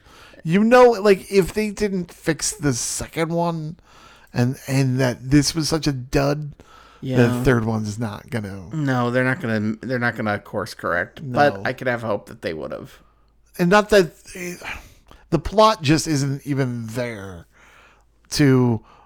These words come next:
Speaker 1: move on to a third movie.
Speaker 2: No.
Speaker 1: Do you know what I mean?
Speaker 2: Yeah.
Speaker 1: Like, we didn't build enough of a mythology
Speaker 2: No.
Speaker 1: in anything. You
Speaker 2: No.
Speaker 1: could've, like we
Speaker 2: Yeah.
Speaker 1: said.
Speaker 2: Yeah.
Speaker 1: And I agree, and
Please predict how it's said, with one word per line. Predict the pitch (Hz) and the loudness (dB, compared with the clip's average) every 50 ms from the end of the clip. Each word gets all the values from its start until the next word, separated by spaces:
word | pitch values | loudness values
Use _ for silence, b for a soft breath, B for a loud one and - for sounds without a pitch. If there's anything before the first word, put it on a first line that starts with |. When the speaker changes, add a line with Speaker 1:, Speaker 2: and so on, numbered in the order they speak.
| b b | b b
Speaker 1:
move | 147 143 143 147 143 135 123 117 120 - | 0 4 6 6 6 4 2 -2 -6 -8
on | - - 120 117 117 117 117 | -8 -6 -4 -2 -2 -2 -2
to | 113 113 110 | -4 -6 -6
a | 107 | -6
third | - - - 90 76 65 78 - - - | -8 -10 -16 -14 -14 -14 -14 -16 -16 -18
movie. | 60 62 - 73 78 - - | -18 -18 -18 -18 -20 -18 -12
Speaker 2:
No. | - - 110 - - 110 - _ _ _ _ - | -10 -8 -8 -8 -8 -10 -14 _ _ _ _ -2
Speaker 1:
Do | 143 139 | 0 0
you | 135 | 0
know | 131 135 135 | 2 0 0
what | 131 131 | -2 -2
I | 127 | -4
mean? | 127 131 131 127 123 - | -4 -6 -6 -6 -6 -8
Speaker 2:
Yeah. | - - - - _ b b b b b b b b b b b | -8 -8 -10 -12 _ b b b b b b b b b b b
Speaker 1:
Like, | 165 160 151 156 | 0 2 2 4
we | 180 196 202 | 2 2 2
didn't | 170 170 214 214 202 185 156 160 123 | 2 0 0 0 0 -2 -8 -2 2
build | 165 170 156 139 143 | 4 4 6 6 4
enough | 147 135 131 131 123 - 135 | 4 4 4 0 0 -2 -6
of | 123 113 | -8 -8
a | 117 107 | -8 -8
mythology | 110 120 113 98 - - 110 82 98 104 - - 90 64 58 62 - - _ b b b b b b b b b b b | -6 -6 -6 -6 -8 -8 -8 -10 -10 -12 -12 -12 -14 -14 -16 -18 -20 -20 _ b b b b b b b b b b b
Speaker 2:
No. | - 127 113 95 - - - - | -6 -6 -4 -6 -6 -10 -12 -4
Speaker 1:
in | - 120 123 | -2 0 0
anything. | 131 127 123 123 123 117 - - 101 90 65 60 - - - - - | 0 2 2 2 2 0 0 -4 -12 -12 -14 -18 -18 -20 -14 -2 2
You | 160 175 170 | 4 4 4
Speaker 2:
No. | 113 | 6
Speaker 1:
could've, | - 180 202 226 254 185 175 190 233 - - - - _ _ - | 8 8 10 10 10 10 8 6 2 -6 -10 -14 -16 _ _ -4
like | 143 135 120 117 | -4 -2 0 2
we | 127 123 | 2 2
Speaker 2:
Yeah. | 113 | 4
Speaker 1:
said. | 104 165 160 123 110 107 - - _ _ _ _ _ _ _ - | 4 4 4 4 2 0 -8 -18 _ _ _ _ _ _ _ -10
Speaker 2:
Yeah. | - 202 147 110 - - - | -6 -6 -6 -6 -6 -4 -2
Speaker 1:
And | - 170 | 2 4
I | 165 165 | 4 4
agree, | 147 135 160 165 156 | 4 4 4 4 4
and | 147 139 | 2 -2